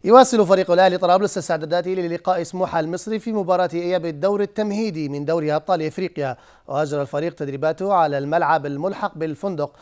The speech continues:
حيث تقي-، تقيم بعثة الفريق بمدينة الإسكندرية. وشهد حضور كل اللاعبين هم في تركيز كبير من أجل الاستعداد بشكل جيد لمباراة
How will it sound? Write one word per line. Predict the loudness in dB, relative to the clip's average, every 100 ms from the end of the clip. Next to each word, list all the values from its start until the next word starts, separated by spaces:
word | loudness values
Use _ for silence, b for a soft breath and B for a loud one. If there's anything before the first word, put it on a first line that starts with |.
| b b
حيث | -10 -10
تقي-، | -8 -8 -8 -10
تقيم | -10 -6 -6 -2
بعثة | -2 -4 -6 -8
الفريق | -6 -6 -6
بمدينة | -6 -6 -4 -6 -6
الإسكندرية. | -8 -6 -6 -4 -6 -10 b b b
وشهد | -4 -2 -4 -2 -4
حضور | -4 -6 -6
كل | -6
اللاعبين | -4 -4 -4 -4 -4
هم | -4 -4
في | -6
تركيز | -8 -8 -6 -8 -6
كبير | -6 -4 -6
من | -8 -6
أجل | -4 -2 -4
الاستعداد | -8 -4 -2 2 2 0
بشكل | -6 -6 -6 -8
جيد | -4 -4 -4 -4
لمباراة | -4 0 0